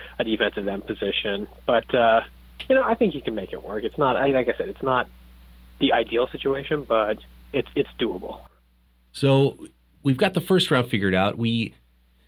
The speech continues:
Speaker 2: we talked about the second round a little bit. Is there anybody a little bit later in the draft, third, third round, maybe, maybe day three, that you could peg as a forty-niner?
Speaker 1: I mean, we can always go with the, with the, the popular choice of Vernon Adams. I think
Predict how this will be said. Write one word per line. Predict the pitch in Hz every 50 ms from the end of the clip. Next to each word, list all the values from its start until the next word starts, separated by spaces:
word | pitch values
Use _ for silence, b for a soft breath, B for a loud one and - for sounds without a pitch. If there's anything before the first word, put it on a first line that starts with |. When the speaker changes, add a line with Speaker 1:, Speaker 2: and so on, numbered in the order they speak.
| _ _ _ -
Speaker 2:
we |
talked | 123 156 156 156
about | 165 160 131
the | 123
second | - - 151 143 - 127
round | 110 123 113 104 101
a | 101
little | 104 98 98
bit. | 98 113 117
Is | 123
there | 117 139
anybody | 143 156 135 156 151 147
a | 139 117
little | 120 131 131
bit | 123 101
later | 104 110 117 123 131
in | 131
the | 127 123
draft, | 117 127 123 120 123 123 -
third, | - 120 120 117 107 110 - - -
third | 135 139 127
round, | 123 127 123 123 127 127
maybe, | 120 120 120 113 117 113 113 -
maybe | 98 113 110 107 104
day | 98 92 107 117 110
three, | - - - 101 104 110 113 120 123 127 123 - _ _ -
that | 107 85
you | 90 107
could | 110 123 107 -
peg | - 113 117 113
as | 123 110 120
a |
forty-niner? | 117 - 135 123 120 123 127 139 147 - _ _ _ _ _ _ _ _ _ - - - - - - B B B B B B B B B B B B
Speaker 1:
I | - 156 165
mean, | 156 156 151 147 143 139 - - -
we | 147 139
can | - 165
always | 160 151 143 127
go | 131 139 135
with | 135 131 -
the, | - 127 120 123 113
with | 127 131 120 - - - - - -
the, | 147 135 135
the | 135 135
popular | - - 139 127 120 - 127 127 120
choice | - - 127 117 -
of | - 110
Vernon | 113 117 113 107 104
Adams. | 107 110 107 107 104 101
I | 110 113
think | 113 - 117 110